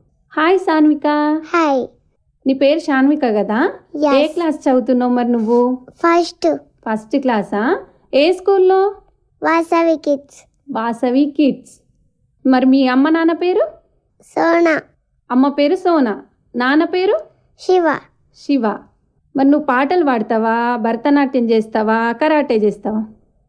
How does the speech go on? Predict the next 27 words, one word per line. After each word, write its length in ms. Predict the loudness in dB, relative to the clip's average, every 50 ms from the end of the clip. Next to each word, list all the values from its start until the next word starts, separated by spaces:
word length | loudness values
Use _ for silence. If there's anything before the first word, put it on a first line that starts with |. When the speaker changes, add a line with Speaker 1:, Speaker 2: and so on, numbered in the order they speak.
| _ _ _ 2
Speaker 1:
మూడిట్లో 500 | 2 4 4 4 2 2 0 0 0 0
కూడా 180 | 0 0 0 -2
శిక్షణ 380 | -2 -4 -2 0 0 2 2
తీసుకుంటున్నావా 600 | 2 2 0 0 -2 -2 0 2 2 2 2 2 2
ఇప్పుడు? 280 | 0 0 -2 -2 -2 -2 -4 -8 _ _ _ _ _ _ _ _ -2 0
ఉం? 100 | 0 0 -2 -6 -18 _ _ _ -2
కరాటేలో, 680 | 0 2 2 2 2 0 0 0 0 0 0 -2 -2 -6 -10 -16 _ _ _ _ _ -6
భరతనాట్యంలో, 880 | -4 -4 -2 -2 0 2 2 2 2 2 0 0 2 2 2 0 -2 -4 -8 -14 _ _ _ _ _ _ -2
పాటలు 320 | 0 0 0 0 0 -2 0
పాడడంలో 580 | 0 -2 0 0 0 0 0 2 2 2 2
అంటే 260 | 2 0 0 0 0 -2
శిక్షణ 400 | -2 -4 -4 -2 0 0 2 2
తీసుకుంటున్నావా, 760 | 2 2 0 -2 -2 -2 0 0 2 0 2 2 2 2
నువ్వే 280 | 2 2 2 2 0 0
సొంతగా 420 | 0 0 -2 -2 0 0 0 0
పాడుతున్నావా? 580 | 0 0 -2 -4 -4 -4 -2 -2 -2 -2 -2 -4 -6 -12 -20 _ _ _ _ _ _ _ _ _ _ _ _ _ -2
Speaker 2:
నేనే 400 | 0 2 2 4 4 2 2 0
సొంతగా 500 | -2 -2 -2 -2 -2 0 0 0 0 0
పాడుతున్నా. 540 | 0 0 -2 -2 -4 -4 -2 -2 0 0 0
Speaker 1:
సొంతగా 280 | 0 0 -2 -2 -2
పాడుతున్నావు. 500 | 0 -2 -2 -2 -2 -2 -2 0 2 2
ఎవరు 220 | 2 2 2 2 4
నేర్పిస్తారు 600 | 4 2 2 0 0 -2 -4 -2 -2 -2 -2 0
మరి 200 | 0 -2 -2 -2
నీకు 180 | -2 -2 -4
ఈ 40 | -4
పాటలన్నీ? 840 | -4 -2 -2 -2 -2 -2 0 0 0 2 2 2 2 2 0 0 -2